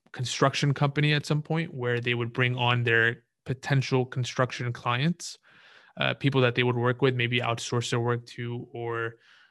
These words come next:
um, home builders or anything along those lines. They'd bring them on the podcast, have this value first relationship and try to figure out exactly what they want out of their new home.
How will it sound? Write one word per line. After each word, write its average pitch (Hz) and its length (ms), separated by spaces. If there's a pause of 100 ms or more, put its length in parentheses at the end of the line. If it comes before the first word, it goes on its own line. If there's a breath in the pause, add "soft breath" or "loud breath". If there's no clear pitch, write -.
(120 soft breath)
um, 135 220
home 135 260
builders 127 460
or 135 60
anything 147 240
along 127 260
those 120 240
lines. 117 240
They'd 120 120
bring 135 140
them 127 140
on 127 100
the 120 80
podcast, 120 760 (480)
have 135 240
this 131 140
value 127 360
first 123 300
relationship 120 520
and 120 100
try 120 120
to 117 60
figure 120 240
out 113 120
exactly 113 420
what 117 200
they 117 80
want 117 240
out 113 80
of 113 60
their 113 120
new 113 200
home. 113 360